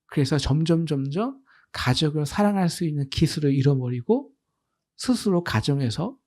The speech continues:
스스로 멀리 떨어져서 사랑을 흘려주는 그 질서에서 스스로 후퇴해버리는 거예요. 도망가는 거죠.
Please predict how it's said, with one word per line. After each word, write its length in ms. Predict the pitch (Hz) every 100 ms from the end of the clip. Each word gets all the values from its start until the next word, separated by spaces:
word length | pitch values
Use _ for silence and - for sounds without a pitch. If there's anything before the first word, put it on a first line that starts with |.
| _ _ _ _ _ _
스스로 680 | - 302 269 262 180 107 _ _ _ _ -
멀리 400 | 117 123 127 -
떨어져서 680 | 233 240 156 127 220 285 _ _ _ _ _ _ _ _ _ _ _ _ _ _ _ _
사랑을 480 | - 233 240 208 214
흘려주는 840 | 196 262 262 240 - 135 185 131 - _ _ -
그 160 | -
질서에서 1000 | 165 - 151 156 - 156 117 - 151 120 _ _ _ _
스스로 720 | - - 269 233 196 196 135 _ _ -
후퇴해버리는 720 | - 330 - 302 - 98 127
거예요. 40 | - _ _ _ _ _ _ _ _ _ _ _ _ _ _ _ _ _ _ _ _ _ _ _ _ _ _ _ _ _ _ _ _ _ _ _ _ -
도망가는 500 | - 202 196 156 139
거죠. 280 | 135 107 -